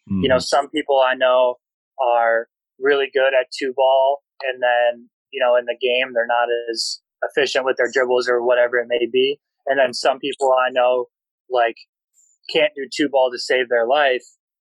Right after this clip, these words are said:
Speaker 1: And in the game, like, you're not, you know, I, I heard a story about Travis Diener, like, you know, like,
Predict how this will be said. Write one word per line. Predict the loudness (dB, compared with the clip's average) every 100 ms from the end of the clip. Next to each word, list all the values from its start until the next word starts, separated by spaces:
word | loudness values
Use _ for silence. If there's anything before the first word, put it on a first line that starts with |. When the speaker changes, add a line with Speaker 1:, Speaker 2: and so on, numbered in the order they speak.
| -8
Speaker 1:
And | -2 0 2 2 -2 -10 _ _ _ _ _ _
in | -4 -2
the | -2
game, | 0 0 2 0
like, | -2 -2
you're | -2
not, | 0 0 -4 _ _ _ -4
you | 0
know, |
I, | 2 2 0
I |
heard | 0 -2
a |
story | -2 0 0
about | 0 -2
Travis | -2 -2 -4
Diener, | -6 -4 0 -2 -2
like, | 0 -2 -4 _ _ _ _
you | -14 -6
know, | -2 0 0
like, | 0 -2